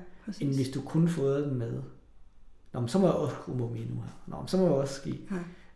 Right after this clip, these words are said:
Speaker 1: Ja.
Speaker 2: Øhm, altså, der er jo fantastiske mennesker, som jeg nogle gange også sådan siger, hvis de spørger mig,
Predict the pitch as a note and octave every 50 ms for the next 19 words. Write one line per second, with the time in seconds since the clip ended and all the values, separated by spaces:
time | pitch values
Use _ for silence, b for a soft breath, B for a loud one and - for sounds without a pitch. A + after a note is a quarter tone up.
0 | - - C#3+ C3+ C3 B2+ B2+ B2 B2 A#2+ A2+ A2 G#2 G#2+ A2 - - - - C3+
1 | - D#3 D3 C#3 D3+ C3+ - E3 F3 E3+ - D3+ - - C#3+ C#3 C3+ C#3+ D#3+ -
2 | - C3 B2+ - C3+ C3 B2+ A#2+ A#2+ B2+ C3 C3 C3+ C3+ B2 B2+ C3+ D3 D#3+ -
3 | - C3 C3 - - - - C3 B2 A#2+ A#2 - C3 B2+ C3 C3+ C3 A#2+ - C3
4 | - - - G3 F3+ D#3+ - G#2 - A#2+ C3